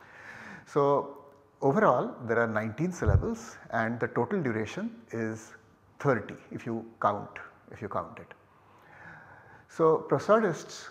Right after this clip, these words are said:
were in, were concerned with, uh, such poetic meters, and they asked questions such as how many different poetic meters can there be, and they sometimes even wanted to enumerate the poetic meters.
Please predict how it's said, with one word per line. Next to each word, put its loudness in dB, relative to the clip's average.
were 0
in, -2
were 0
concerned 4
with, -8
uh, 0
such 0
poetic -2
meters, 0
and -2
they 0
asked 4
questions -6
such -8
as 0
how 0
many -2
different -4
poetic 0
meters -8
can -4
there -8
be, 0
and -4
they -2
sometimes -2
even -2
wanted -4
to -4
enumerate -2
the -4
poetic -8
meters. -16